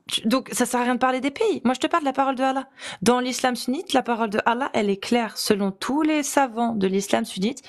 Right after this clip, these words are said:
le fornicateur et la fornicatrice, il faut la fouetter de cent coups de fouet. Ça, c'est l'unanimité.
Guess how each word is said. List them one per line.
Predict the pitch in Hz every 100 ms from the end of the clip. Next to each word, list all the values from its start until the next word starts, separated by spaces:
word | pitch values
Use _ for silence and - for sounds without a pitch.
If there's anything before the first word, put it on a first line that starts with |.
| - - -
le | 196
fornicateur | - 262 285 277 262 254
et | 220
la | 180
fornicatrice, | - 220 202 220 262 254 - 277
il | 220
faut | - 262
la | 277 226 - 233 285 _ _ _
fouetter | - - 277 247 294
de | 202
cent | - 240
coups | 254 -
de | -
fouet. | - 220 _ _ _ -
Ça, | - 370
c'est | -
l'unanimité. | 247 240 339 330 320 302 302 277 285